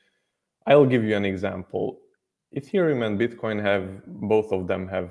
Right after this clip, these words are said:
several thousand validators across the, across the, uh, across the network, which makes it really, really decentralized. So I have to recognize that.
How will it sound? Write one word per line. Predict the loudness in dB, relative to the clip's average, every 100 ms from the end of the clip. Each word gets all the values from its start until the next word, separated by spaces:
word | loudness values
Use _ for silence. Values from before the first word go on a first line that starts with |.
| -12
several | -6 -4 -2
thousand | -2 0 0 0 -6 -8
validators | -8 -8 -8 -10 -12 -16 -16 -18
across | -20 -12 -12 -12 -12
the, | -12 -14 _
across | _ -8 -8
the, | -8
uh, | -8 -8 -6 -4 -4
across | -4 -2 -2
the | -4
network, | -6 -2 -2 -2 -4
which | -6 -6
makes | -8 -8 -8
it | -12 -4
really, | -2 0
really | -2 -6 -6
decentralized. | -8 -12 -16 -16 -12 -12 -14
So | -12
I | -10 -8
have | -10 -10
to | -12
recognize | -12 -14 -14 -14 -14
that. | -16